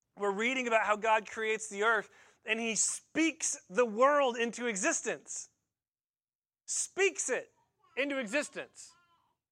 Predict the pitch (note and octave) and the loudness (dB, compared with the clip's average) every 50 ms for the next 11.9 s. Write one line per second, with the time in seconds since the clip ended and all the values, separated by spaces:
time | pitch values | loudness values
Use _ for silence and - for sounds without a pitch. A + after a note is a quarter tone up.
0 | _ _ _ _ _ _ _ _ _ _ _ _ - - - - C#4 E4+ F4+ E4+ | _ _ _ _ _ _ _ _ _ _ _ _ -12 -10 -2 0 0 0 0 0
1 | C4 A#3 G#3+ G#3 G3+ G3 B3 B3 G3+ F3+ - - - A#3 C4 C4+ C4 - F#3+ E3 | 0 0 2 2 2 4 2 2 2 -2 -6 -2 2 4 4 4 4 0 -6 -6
2 | D3+ C#3+ D#3+ F#3 A3+ B3 A#3+ B3 A3 F#3 F3+ E3 - G3 A#3+ A3+ G#3+ F#3 F3 - | -6 -6 -8 -8 -8 -8 -6 -6 -8 -6 -8 -10 -8 -8 -6 0 2 2 0 0
3 | D3+ - - - D3 C3 - - D3+ D#3+ E3+ F3 - D3 C#3+ D#3 F#3 F3+ - - | -8 -10 -4 -2 -2 -2 -2 0 0 0 0 0 -2 -8 -12 -12 -12 -8 0 2
4 | G3 F#3+ F#3 - F#3 F3 E3+ F#3 F#3+ F#3 F3 E3 E3 D3+ D3+ F#3 A3 A3 G3 - | 2 2 2 0 -4 -4 -4 -4 -4 -6 -6 -8 -8 -6 -2 -2 -2 -2 -4 -10
5 | - F#3 D#3 D#3 D3+ C#3+ C3+ _ _ _ _ _ _ _ _ _ _ _ _ _ | -12 -8 -4 -2 -2 -2 -4 _ _ _ _ _ _ _ _ _ _ _ _ _
6 | _ _ _ _ _ _ _ _ _ _ _ D#3+ D3 A3+ C#4 D4 C#4 G#3+ - - | _ _ _ _ _ _ _ _ _ _ _ -4 2 4 4 4 4 2 -2 -8
7 | - - - - - - E4 E4 D4+ A3 - - - - _ _ _ - - - | -6 -6 -8 -4 4 8 8 8 8 6 2 -6 -14 -16 _ _ _ -20 -20 -20
8 | - - _ _ _ _ - G3 G#3 G3+ F#3+ F#3+ G#3 A3+ A3+ G3+ - - - - | -20 -20 _ _ _ _ -2 -2 -2 0 0 2 4 4 4 2 0 -6 -20 -20
9 | - _ _ _ _ _ _ _ _ _ _ _ _ _ _ _ _ _ _ _ | -20 _ _ _ _ _ _ _ _ _ _ _ _ _ _ _ _ _ _ _
10 | _ _ _ _ _ _ _ _ _ _ _ _ _ _ _ _ _ - A#3 B3+ | _ _ _ _ _ _ _ _ _ _ _ _ _ _ _ _ _ 2 4 4
11 | C4 B3+ G3+ - - - - - - - E4+ F4 E4 D4 A3 - - - | 4 4 2 0 -2 -2 -4 -4 0 6 8 8 8 8 4 -2 -8 -10